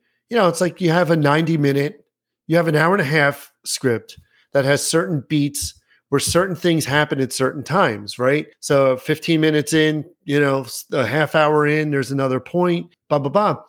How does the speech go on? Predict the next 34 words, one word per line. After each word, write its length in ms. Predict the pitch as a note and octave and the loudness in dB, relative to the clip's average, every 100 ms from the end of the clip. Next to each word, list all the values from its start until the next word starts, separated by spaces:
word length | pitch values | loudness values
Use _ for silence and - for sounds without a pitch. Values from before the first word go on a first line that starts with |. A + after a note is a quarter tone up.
| _ _ _ D3+ | _ _ _ -4
And 120 | D3 | 0
so 120 | F3 | 2
this 220 | D#3+ E3+ | 2 0
formula 520 | - G3 B3 A3 C3+ B2+ | 0 0 2 2 2 0
now 400 | D#3 G3 C#3+ C3+ | 0 2 0 0
has 300 | A#2+ C3 - _ - | -2 -4 -6 _ -18
kind 360 | - G#3 C4 | -8 0 2
of 220 | G3 B2 A#2 _ _ _ _ _ | 2 -2 -16 _ _ _ _ _
not 240 | E3 G#3 G#3+ | 0 0 2
been 140 | F#3+ | 0
abandoned, 800 | D3 D3+ D#3 G3 D3+ G#2+ G#2 G2+ _ _ _ _ - | 0 0 0 0 -2 -6 -8 -14 _ _ _ _ -4
but 120 | D3+ | 0
it's 160 | D#3+ D3+ | 0 -2
been 200 | - D3 | -4 -4
forced 520 | - E3+ F#3 G#3 - | -4 -2 0 0 -4
to 100 | D3 | -6
fit 380 | - - E3+ E3+ | -6 -4 -4 -4
this 220 | C#3+ A2 | -6 -4
model 500 | B2 C3+ D#3+ D3 B2+ | 0 2 4 2 0
of 240 | C3 A#2+ - _ _ - | 0 -2 -4 _ _ -6
a 80 | C3 | -4
two 200 | - E3+ | 0 0
and 80 | E3 | 2
a 40 | |
half 340 | A#2+ D3+ - | 2 0 0
to 100 | - | -6
three 240 | C3 C3+ C#3+ | -4 0 2
hour 220 | B2 A#2+ | 2 0
movie 440 | B2 E3 A#2 G2+ _ _ _ _ - | 0 0 0 -10 _ _ _ _ -4
or 140 | C3 | 0
whatever. 460 | C3+ D#3 C#3 G#2 G#2 _ - _ - | 2 2 0 -4 -12 _ -20 _ -2
So 140 | E3+ | 0
I 40 | |
think, 300 | D#3+ G3+ F3+ | 2 0 -2